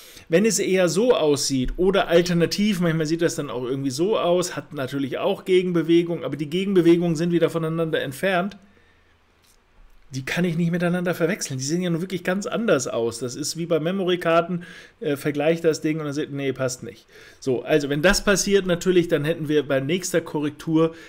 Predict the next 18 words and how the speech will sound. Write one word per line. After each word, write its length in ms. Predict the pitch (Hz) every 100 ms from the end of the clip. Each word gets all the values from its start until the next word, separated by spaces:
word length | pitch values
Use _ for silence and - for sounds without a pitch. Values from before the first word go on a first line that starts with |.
| - -
die 80 |
Gelegenheit, 640 | 135 143 143 151 131 131 139
nochmal 260 | 123 123
long 240 | 127 175 202
zu 180 | 180
gehen. 220 | 147 151 156
Und 120 | 139
dabei 180 | 139 139
ist 120 | 139
es 120 | 135
mir 100 | 135
fast 300 | - 147 -
egal, 320 | - 139 135
ob 100 | 131
das 120 | 131 -
vorne 340 | - 131 127
so 220 | 147 175
aussieht 520 | 147 156 151 156 151